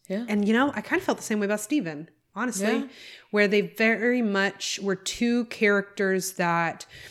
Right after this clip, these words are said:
Speaker 2: I think got the brunt end of the deal with the fact that our production teams were in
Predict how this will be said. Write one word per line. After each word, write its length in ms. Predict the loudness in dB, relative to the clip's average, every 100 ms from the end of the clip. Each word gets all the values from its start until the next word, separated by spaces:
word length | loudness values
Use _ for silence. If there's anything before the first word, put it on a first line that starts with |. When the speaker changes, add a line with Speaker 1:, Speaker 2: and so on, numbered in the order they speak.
| -20 -20 -20 -12 2
Speaker 2:
I 260 | 6 6
think 260 | 6 0 2
got 180 | 2 0
the 60 |
brunt 400 | -2 2 2 2
end 180 | 2 2
of 40 | 0
the 60 | -2
deal 480 | -4 0 2 0 0
with 180 | -4
the 60 | -4
fact 280 | -4 -4 -2
that 80 | -4
our 80 |
production 580 | -4 -10 -8 -8 -8 -10
teams 460 | -10 -8 -8 -10 -8
were 380 | -4 -2 -4 -6
in 160 | -12